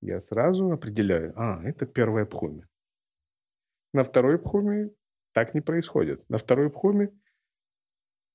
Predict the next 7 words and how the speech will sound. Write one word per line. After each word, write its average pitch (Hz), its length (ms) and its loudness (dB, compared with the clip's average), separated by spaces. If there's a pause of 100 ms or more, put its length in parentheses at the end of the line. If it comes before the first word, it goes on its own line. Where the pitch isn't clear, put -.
(320)
человек 135 440 2
приходит, 190 600 4
и 131 60 4
атма-вичара 131 760 4
у 139 80 8
него 143 220 6
продолжается. 135 840 0